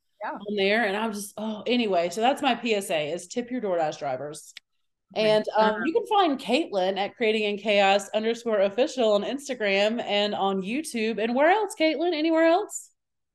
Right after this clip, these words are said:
Speaker 1: That's it. Right here at this podcast, Instagram, and YouTube. That's it.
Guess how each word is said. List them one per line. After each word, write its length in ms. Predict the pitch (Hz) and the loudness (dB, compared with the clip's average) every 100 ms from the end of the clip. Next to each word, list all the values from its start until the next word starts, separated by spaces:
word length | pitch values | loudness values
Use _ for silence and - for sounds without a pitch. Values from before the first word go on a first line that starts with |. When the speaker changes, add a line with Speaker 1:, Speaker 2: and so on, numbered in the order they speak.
| - | -4
Speaker 1:
That's 180 | 180 - | -4 0
it. 200 | 196 - _ | -2 -2 _
Right 200 | 185 196 | 0 4
here 260 | 196 185 190 - | 4 2 0 -6
at 120 | 185 | -4
this 160 | 196 - | -4 -4
podcast, 580 | - 185 190 170 - - | -4 -2 2 0 -2 -10
Instagram, 540 | 170 175 - 165 151 | -10 -10 -6 -4 -4
and 140 | - 160 | -6 -8
YouTube. 320 | 156 160 165 | -6 -8 -8
That's 240 | 160 156 | -10 -10
it. 140 | 139 | -12